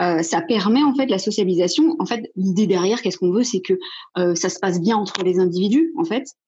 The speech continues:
On veut qu'il y ait une espèce de cohésion sociale. On a envie que les gens, au maximum, suivent les règles parce que on est très nombreux. On est dans une, dans un monde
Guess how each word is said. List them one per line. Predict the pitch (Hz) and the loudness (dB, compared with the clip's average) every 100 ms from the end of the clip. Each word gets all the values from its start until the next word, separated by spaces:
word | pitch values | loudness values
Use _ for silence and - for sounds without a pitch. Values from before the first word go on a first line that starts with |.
| _ _ _ _ - | _ _ _ _ -2
On | 233 | 2
veut | 220 | 2
qu'il | - | 2
y | |
ait | 190 | 0
une | |
espèce | 190 202 | 0 0
de | 185 | 0
cohésion | 185 214 190 185 | 2 2 2 0
sociale. | 220 220 330 330 | -2 0 0 2
On | 196 | 2
a | |
envie | 185 190 233 | 2 2 0
que | 220 | 0
les | 196 | 0
gens, | 220 233 - - - | 0 -4 -8 -14 -2
au | 220 | 0
maximum, | 214 226 - 240 254 247 | 0 -2 -2 0 2 0
suivent | - 220 | 0 0
les | 185 196 | 2 2
règles | 208 339 330 | 2 2 2
parce | 180 175 | 0 -2
que | 190 185 - - _ - | -2 -4 -8 -20 _ -4
on | 196 | 0
est | 175 165 | 0 0
très | - | 0
nombreux. | 254 226 202 320 370 | 2 2 2 0 0
On | 190 | 0
est | 185 | 2
dans | 175 180 | 2 0
une, | 170 175 | 0 0
dans | 170 170 | 0 0
un | 175 165 | 2 2
monde | 175 226 269 185 | 4 2 2 0